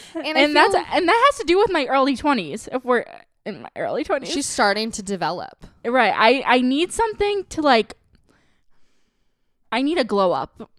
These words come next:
Speaker 2: She's growing up.
Speaker 1: <laughs> Growing up. She needs to
Speaker 2: She's
Speaker 1: grow
Speaker 2: gonna
Speaker 1: up
Speaker 2: grow
Speaker 1: and
Speaker 2: up into
Speaker 1: glow
Speaker 2: the
Speaker 1: up.
Speaker 2: glow up. Yes. Okay. Yeah. You know, that
Speaker 1: I just
Speaker 2: makes
Speaker 1: need a
Speaker 2: so
Speaker 1: little,
Speaker 2: much
Speaker 1: like, a
Speaker 2: sense,
Speaker 1: switch
Speaker 2: though.
Speaker 1: of pace.
Speaker 2: Yeah, but, and I just feel like, I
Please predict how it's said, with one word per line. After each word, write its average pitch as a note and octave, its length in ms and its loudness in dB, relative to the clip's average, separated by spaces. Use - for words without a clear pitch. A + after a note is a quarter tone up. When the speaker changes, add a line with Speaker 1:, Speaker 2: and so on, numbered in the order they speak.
Speaker 2:
She's - 260 -20
growing F3+ 400 -10
up. D4 180 -12
Speaker 1:
<laughs> G3 40 -18
Growing C#3+ 420 -4
up. - 180 -20
She - 160 -12
needs C4+ 140 -6
to A3 80 -2
Speaker 2:
She's A3 80 -12
Speaker 1:
grow A3+ 120 -6
Speaker 2:
gonna A#3 120 4
Speaker 1:
up A3+ 80 2
Speaker 2:
grow G3+ 100 0
Speaker 1:
and G3 100 2
Speaker 2:
up G#3 140 2
into G#3 60 -4
Speaker 1:
glow F#3+ 80 0
Speaker 2:
the F3+ 60 2
Speaker 1:
up. - 40 -6
Speaker 2:
glow D3+ 180 -4
up. - 120 -8
Yes. E3 340 -8
Okay. G3+ 340 -8
Yeah. G4 320 2
You D#4+ 80 -12
know, G4+ 80 -2
that B4+ 180 4
Speaker 1:
I - 40 8
just C#5 120 2
Speaker 2:
makes B4 120 0
Speaker 1:
need G#4 120 2
a D4+ 40 -4
Speaker 2:
so C#4+ 80 6
Speaker 1:
little, C#4 400 8
Speaker 2:
much A#3 140 4
Speaker 1:
like, A3 160 6
a - 20 -10
Speaker 2:
sense, F#3+ 340 0
Speaker 1:
switch C4+ 260 2
Speaker 2:
though. G3+ 140 6
Speaker 1:
of F#3+ 320 -8
pace. - 460 -8
Speaker 2:
Yeah, D4 160 -2
but, - 180 0
and F#4 160 -4
I F#4+ 60 0
just A4 280 -4
feel C#5 140 -6
like, E4+ 240 -2
I C4+ 180 4